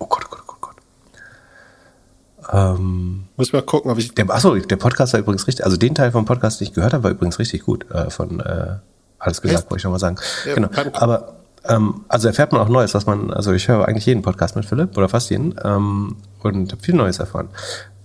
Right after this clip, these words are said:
Speaker 1: Genau. Nee, Social Chain, ähm, Sekunde vom Höhepunkt, sechs Monate muss das her sein. Von, von sechzig auf dreizehn, was ist das?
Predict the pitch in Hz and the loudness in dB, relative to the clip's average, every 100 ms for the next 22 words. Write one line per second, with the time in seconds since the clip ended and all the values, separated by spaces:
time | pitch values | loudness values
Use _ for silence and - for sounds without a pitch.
0 | - - - - - - 92 80 - 110 | -20 -20 -20 -20 -14 -6 -4 -4 -2 0
1 | 98 110 101 95 123 151 151 104 104 107 | 2 4 2 2 0 0 2 2 2 2
2 | 107 104 - 117 131 139 - 113 110 113 | 0 -2 0 2 2 0 0 2 2 4
3 | 131 127 139 139 151 175 - - 113 - | 2 0 0 0 0 -4 -6 -6 -6 -6
4 | 127 120 131 139 135 - 131 131 131 131 | -2 0 0 -2 -2 -2 -2 0 0 0
5 | 135 147 156 _ _ _ _ _ _ _ | 0 -2 -4 _ _ _ _ _ _ _
6 | _ _ _ _ - - _ _ _ _ | _ _ _ _ -20 -20 _ _ _ _
7 | _ - 98 101 98 95 95 104 113 - | _ -2 0 0 0 0 0 0 -2 -4
8 | 117 107 - 104 101 - 82 - 117 - | -4 -6 -6 -6 -6 -10 -10 -10 -10 -8
9 | 131 123 | -8 -10